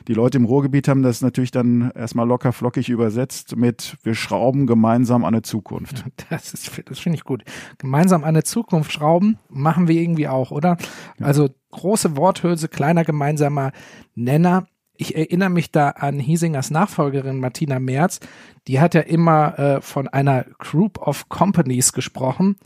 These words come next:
Speaker 2: Die Rückübersetzung zeigt hier ähnlich die mangelnde Konkretheit, weil das wäre auch einfach nur Unternehmensgruppe.
Speaker 1: Stimmt. Strategisch war die Group of Companies dann eigentlich auch wieder ein, ein Rückwärtsgang. Unter Hiesinger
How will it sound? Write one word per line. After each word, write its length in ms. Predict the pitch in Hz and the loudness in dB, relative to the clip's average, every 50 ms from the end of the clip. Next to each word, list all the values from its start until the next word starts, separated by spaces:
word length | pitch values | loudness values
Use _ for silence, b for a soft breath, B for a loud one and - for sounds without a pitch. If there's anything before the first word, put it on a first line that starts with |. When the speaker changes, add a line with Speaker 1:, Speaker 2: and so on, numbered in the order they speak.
| b b b b b b b b b b b b b b b b _ - | b b b b b b b b b b b b b b b b _ -10
Speaker 2:
Die 60 | - | -8
Rückübersetzung 760 | 123 - 170 170 - 127 143 135 123 151 156 - - 156 143 | -4 -4 -4 -4 -2 -2 -2 0 2 0 0 0 -2 -4 -2
zeigt 240 | - - 151 139 - | 2 2 2 2 2
hier 240 | - - 165 - - | 0 0 0 0 2
ähnlich 300 | 170 190 190 180 151 - | 2 2 4 4 2 2
die 140 | 147 147 139 | 0 -2 0
mangelnde 480 | 143 143 143 160 170 160 147 147 139 _ _ _ _ _ - | 2 2 2 2 2 2 2 2 0 _ _ _ _ _ -6
Konkretheit, 960 | - 160 139 135 - - - 139 156 175 175 - - 135 135 147 160 160 - | -2 -2 -2 -2 -4 -6 -2 0 0 0 0 0 0 2 2 2 0 0 -4
weil 320 | 135 131 131 131 131 139 - - | -4 -2 -2 -2 -2 -4 -6 -8
das 220 | 147 131 - - | -10 -10 -8 -6
wäre 160 | 135 131 135 | -6 -4 -4
auch 100 | 135 131 | -4 -4
einfach 300 | - 147 139 135 135 143 | -4 -6 -4 -2 -2 -2
nur 260 | 139 139 139 139 - | -2 -2 -4 -6 -6
Unternehmensgruppe. 960 | 143 135 131 135 127 135 147 143 127 110 - - - - - 98 - - - - B B B B B B | -8 -4 -4 -2 -2 0 -2 -2 -2 -6 -10 -12 -14 -16 -16 -14 -12 -12 -14 -14 B B B B B B
Speaker 1:
Stimmt. 720 | - - - 147 123 107 98 - - - - - 117 - - - - - | -10 -2 2 4 4 4 2 -2 -8 -12 -12 -12 -14 -16 -18 -20 -18 -14
Strategisch 560 | - - - 120 - - 123 143 151 - - | -10 -4 -4 -2 2 2 4 4 4 2 2
war 100 | 143 139 | 2 2
die 140 | 127 131 117 | 2 2 0
Group 260 | 107 123 147 151 - | 2 2 2 4 2
of 140 | - - - | 0 -2 0
Companies 500 | - 135 139 139 156 139 139 143 131 - | 0 0 2 4 2 2 2 2 0 0
dann 200 | - 127 123 - | 0 -2 0 0
eigentlich 380 | 95 123 127 - 143 123 120 | -2 -2 -2 -2 -4 -4 -2
auch 180 | 117 127 120 120 | -2 -4 -4 -2
wieder 260 | 135 135 123 131 123 | -4 -2 0 2 2
ein, 140 | 120 113 104 | 2 0 0
ein 180 | 107 117 117 | 0 0 0
Rückwärtsgang. 840 | 110 110 147 - - 151 143 - - - 143 147 147 165 160 156 - - | 0 -2 -4 -2 -2 -4 -4 -4 -4 -4 -2 -2 -2 -2 -4 -4 -6 -6
Unter 280 | - 131 127 131 127 | -4 -4 0 2 2
Hiesinger 540 | 117 117 123 147 151 143 147 143 143 143 143 | 2 2 2 0 0 0 0 2 2 0 0